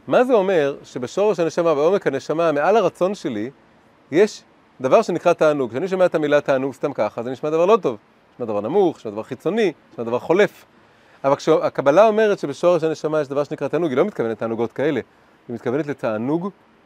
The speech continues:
רוחני, פנימי, חשאי, מאוד מאוד עמוק, שקשור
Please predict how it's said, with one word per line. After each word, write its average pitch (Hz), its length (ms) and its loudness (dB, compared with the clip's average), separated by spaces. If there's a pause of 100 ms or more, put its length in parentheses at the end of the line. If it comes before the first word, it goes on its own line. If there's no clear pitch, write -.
רוחני, 131 680 -6 (360)
פנימי, 131 500 -6 (360)
חשאי, 151 600 -6 (340)
מאוד 170 260 2
מאוד 151 240 2
עמוק, 127 300 -4 (580)
שקשור 190 560 -4